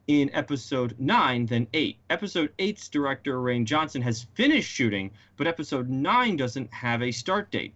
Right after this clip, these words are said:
Both Force Awakens and Episode eight began productions at the beginning of a year, so it is very likely that Episode nine will begin shooting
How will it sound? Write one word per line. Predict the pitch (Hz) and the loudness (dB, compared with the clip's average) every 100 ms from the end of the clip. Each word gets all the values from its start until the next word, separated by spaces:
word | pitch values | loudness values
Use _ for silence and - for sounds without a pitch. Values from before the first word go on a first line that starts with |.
| _ | _
Both | 135 202 | 0 0
Force | - - 165 180 | -4 -4 -2 -2
Awakens | 147 143 139 143 123 | -2 -2 0 -2 -4
and | 139 123 | -4 -4
Episode | 117 117 127 113 | -4 -2 2 2
eight | 110 | 2
began | 110 107 113 | 0 2 2
productions | 113 110 104 - 110 | 0 0 -2 -2 -8
at | - | -8
the | - | -10
beginning | - 101 170 208 156 123 | -6 0 2 2 2 0
of | 117 107 | -2 0
a | 107 | 0
year, | 104 98 - - - - | 0 -2 -6 -18 -20 -6
so | - | 0
it | 175 | 0
is | 151 | 0
very | 139 131 | 0 0
likely | 117 110 107 110 | 2 0 0 -2
that | 101 | -2
Episode | 101 104 - 98 | -2 -6 -4 -2
nine | 107 131 123 | 2 2 2
will | 110 | 0
begin | 104 107 104 | 0 0 -2
shooting | - 117 104 107 | 0 0 2 -2